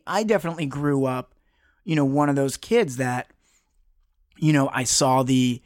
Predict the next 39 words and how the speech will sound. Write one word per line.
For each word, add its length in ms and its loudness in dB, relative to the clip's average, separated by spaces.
I 100 -4
saw 320 2
the 100 0
houses, 520 0
I 80 -4
saw 320 2
the 80 -4
money. 480 2
I, 80 -2
you 180 -2
know, 80 2
I, 300 -2
I 60 0
grew 280 4
up 220 4
in, 260 -2
you 100 -2
know, 80 4
I'm 200 4
originally 320 2
from 160 0
Metro 240 2
Detroit 520 0
on 160 0
the, 160 2
uh, 180 -2
just 220 -2
outside 300 2
of 60 -2
Southwest 400 0
Detroit. 440 2
And, 540 4
you 120 6
know, 460 4
we 440 2
grew 420 4
up 320 2
where, 280 4
like, 320 2